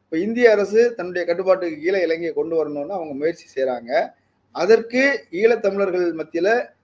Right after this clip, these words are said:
இன்ஃப்ளூயன்ஸ் பண்றதுக்கு முயற்சி பண்றாங்க, அதற்கு சீமானை பயன்படுத்துறாங்க அப்படின்னு சொல்ல வரீங்களா?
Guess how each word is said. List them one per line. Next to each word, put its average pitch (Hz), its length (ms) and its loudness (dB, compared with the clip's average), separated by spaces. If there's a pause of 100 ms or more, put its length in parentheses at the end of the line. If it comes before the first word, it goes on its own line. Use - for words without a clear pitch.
(140)
இன்ஃப்ளூயன்ஸ் 196 440 0
பண்றதுக்கு 165 340 -6
முயற்சி 170 300 -4
பண்றாங்க, 147 600 -2 (340)
அதற்கு 220 540 0
சீமானை 202 340 0
பயன்படுத்துறாங்க 160 640 0
அப்படின்னு 143 200 -6
சொல்ல 151 280 -4
வரீங்களா? 117 300 -6